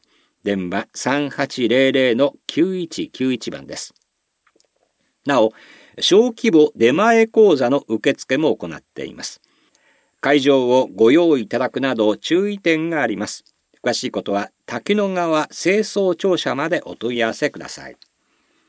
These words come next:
粗大ゴミを区の指定施設にご自身で持ち込むことができるようになりました。持ち込みには粗大ゴミ受付センターへの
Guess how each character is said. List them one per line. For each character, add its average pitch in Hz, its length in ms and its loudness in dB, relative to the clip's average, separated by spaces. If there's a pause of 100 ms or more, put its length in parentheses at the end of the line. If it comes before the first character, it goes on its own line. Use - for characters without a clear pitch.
(880)
粗 147 240 2
大 240 260 2
ゴ 185 180 2
ミ 151 200 2
を 131 240 0
区 269 160 2
の 208 280 4
指 - 200 -8
定 226 300 4
施 - 220 -10
設 175 340 -4
に 131 220 -2
ご 120 140 4
自 202 120 -2
身 185 380 -2
で 117 220 0
持 117 180 0
ち - 180 -6
込 196 160 -2
む 208 180 -2
こ 196 160 -8
と 240 180 -2
が 185 160 -2
で 113 160 0
き 208 160 -6
る 190 60 0
よ 170 160 2
う 185 60 0
に 165 60 -6
な 95 100 -6
り 78 80 -12
ま 76 100 -16
し - 80 -10
た。 - 140 -16 (840)
持 139 120 4
ち - 60 -2
込 175 120 2
み 170 120 6
に 151 140 4
は 131 220 0 (120)
粗 135 140 2
大 156 260 0
ゴ 135 160 0
ミ 120 260 -4 (180)
受 214 260 2
付 220 300 0
セ 202 180 0
ン 185 160 -2
タ 135 220 0
ー 135 100 0
へ 151 60 2
の 117 200 0